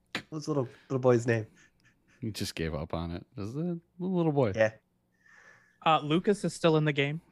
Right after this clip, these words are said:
Speaker 1: Yep.
Speaker 2: Yep.
Speaker 3: He did not
Speaker 1: Amicia
Speaker 3: go
Speaker 1: and
Speaker 3: away.
Speaker 1: Lucas. There you
Speaker 3: Yep.
Speaker 1: go. I'm excited to see where Amicia
Speaker 3: Lucas
Speaker 1: and the
Speaker 3: isn't the
Speaker 1: little
Speaker 3: brother,
Speaker 1: boys
Speaker 3: though.
Speaker 2: I was gonna say. <laughs>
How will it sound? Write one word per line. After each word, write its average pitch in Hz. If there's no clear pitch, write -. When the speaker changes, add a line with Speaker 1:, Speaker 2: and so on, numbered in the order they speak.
Speaker 1:
Yep. 123
Speaker 2:
Yep. 107
Speaker 3:
He 170
did 185
not 160
Speaker 1:
Amicia 143
Speaker 3:
go 135
Speaker 1:
and 139
Speaker 3:
away. 131
Speaker 1:
Lucas. -
There 117
you 117
Speaker 3:
Yep. 110
Speaker 1:
go. 110
I'm 127
excited 143
to 143
see 135
where 113
Amicia 131
Speaker 3:
Lucas 127
Speaker 1:
and 160
the 165
Speaker 3:
isn't 131
the 131
Speaker 1:
little 120
Speaker 3:
brother, 127
Speaker 1:
boys 117
Speaker 3:
though. 123
Speaker 2:
I 123
was 117
gonna 127
say. 127
<laughs> -